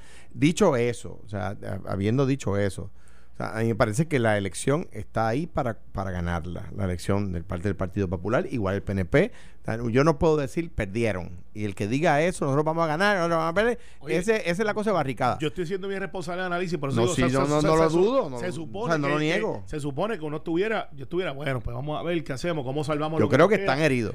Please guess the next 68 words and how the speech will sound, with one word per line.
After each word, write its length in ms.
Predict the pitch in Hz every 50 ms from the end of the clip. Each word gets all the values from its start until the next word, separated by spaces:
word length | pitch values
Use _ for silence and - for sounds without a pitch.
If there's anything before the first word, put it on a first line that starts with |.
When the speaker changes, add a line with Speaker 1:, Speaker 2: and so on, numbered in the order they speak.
| - -
Speaker 2:
Y, 260 | 170 165 175 - 170
y 60 | 147
yo 220 | 135 147 165 160
creo 320 | - 196 220 220 214 190 -
que 220 | - 151 147 - -
a 120 | 131 127
pesar 300 | - 135 117 - 156 202
de 60 | 233
esa 180 | 220 - 214 208
herida 220 | 208 214 220 214
Speaker 1:
Entonces 160 | 196 220 208
Speaker 2:
que 40 | 147 135
Speaker 1:
viene, 120 | 139 190
Speaker 2:
reconozco 200 | 208 190 208 190
Speaker 1:
viene 220 | 120 131 156 190 -
Pierluisi 500 | - 208 165 131 120 135 180 208 247 226
a 60 | 170
decir 300 | 139 120 104 - 165 208 156
Speaker 2:
No, 40 | 170
no, 120 | 185 - - -
a 80 | - 135
Speaker 1:
la 80 | 131 139
Speaker 2:
ver, 40 | 139
Speaker 1:
barbaridad 520 | 131 127 127 131 131 127 123 123 160 190
Speaker 2:
está 100 | 208 240
Speaker 1:
esa 120 | - - 254
de 60 | 196
Speaker 2:
bien. 120 | 185 -
Speaker 1:
que 140 | 185 170 156
a 140 | 147 156 -
pesar 300 | 165 143 120 156 170 190
de 120 | 220 214
todo. 380 | 165 156 196 233 247 - - - -
Speaker 2:
Está 400 | - 147 143 - - 156 175 185
recogiendo 480 | 190 202 175 - 190 175 180 175 185 196
la 100 | 190 185
base 320 | 170 165 165 - 185 190
que 140 | 175 190 190
le 80 | 185 180
hace 220 | 175 170 185 180
falta 360 | - 185 151 156 156 190 185
de 80 | 185 185
todo 100 | 165 190
el 60 | 185
mundo, 380 | 175 160 143 139 156 185 196 190
Speaker 1:
Que 100 | 196 233
no, 100 | 226 233
si 60 | 269
está 80 | 240 247
Speaker 2:
Alejandro. 240 | 262 - 269 294 277
Speaker 1:
corriendo 300 | 269 285 285 285 294 277
solo, 360 | - - 202 226 285 302 214
¿qué 100 | 202 220
va 140 | 226 220 220
a 20 | 233
Speaker 2:
No, 40 | -
Speaker 1:
hacer? 300 | - 302 240 - 110 117
Speaker 2:
bueno, 180 | 156 160 202
no, 220 | 185 190 202 208 180
no 80 | 151
está 160 | 143 - 180 175
corriendo 340 | 196 190 190 202 208 208
solo. 160 | 175 - 196 233
Speaker 1:
Eso 140 | 208 294
yo 60 | 254 247
estoy 180 | - 302 269
seguro, 280 | 247 262 247 220 185 147
que 100 | 165